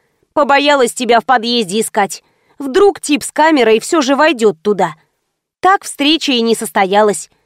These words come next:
Кстати, куда ты сбежала? Я лежала под матрацем и слышала, как ты сказала кому-то «нет». Настена захлопала глазами. Я Мартыну звонила.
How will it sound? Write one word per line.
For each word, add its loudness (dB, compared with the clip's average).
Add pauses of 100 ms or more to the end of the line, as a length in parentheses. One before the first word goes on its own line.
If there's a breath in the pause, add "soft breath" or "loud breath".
(280)
Кстати, -2
куда 0
ты -2
сбежала? 0 (460)
Я 2
лежала 2
под -2
матрацем -2 (240 soft breath)
и 2
слышала, 0
как -2
ты -2
сказала 0
кому-то 0
«нет». -2 (480)
Настена 2
захлопала 0
глазами. -2 (460)
Я 2
Мартыну 2
звонила. 0